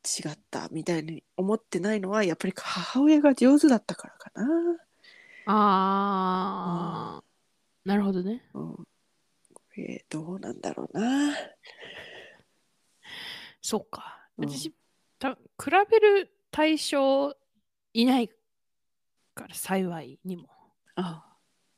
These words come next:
Speaker 1: え、遠足とか行って友達の弁当見たりしなかった？
Speaker 2: え、見たけど、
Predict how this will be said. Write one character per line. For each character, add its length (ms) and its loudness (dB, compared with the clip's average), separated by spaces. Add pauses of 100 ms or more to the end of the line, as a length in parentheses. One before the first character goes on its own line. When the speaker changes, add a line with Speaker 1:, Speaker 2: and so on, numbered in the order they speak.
(140)
Speaker 1:
え、 200 4
遠 160 4
足 220 2
と 80 6
か 80 8
行 80 2
っ 20 -20
て 140 -2
友 180 -2
達 200 0
の 80 2
弁 160 2
当 100 2
見 140 -2
た 100 4
り 60 -2
し 160 -4
な 100 -4
か 100 -4
っ 80 -20
た？ 120 -18 (1000)
Speaker 2:
え、 120 -4
見 160 -4
た 180 6
け 140 2
ど、 680 4